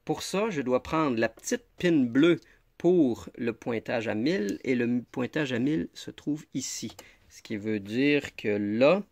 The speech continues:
je dois prendre mon petit pointage, mon petit fil bleu et le mettre.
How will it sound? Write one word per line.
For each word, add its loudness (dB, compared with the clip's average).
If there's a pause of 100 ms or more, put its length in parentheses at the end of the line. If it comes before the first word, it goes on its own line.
(420)
je -18
dois -2
prendre 0 (100)
mon -4
petit -16 (100)
pointage, -4 (140)
mon -4
petit -14
fil -4
bleu -2
et -8
le -6
mettre. -6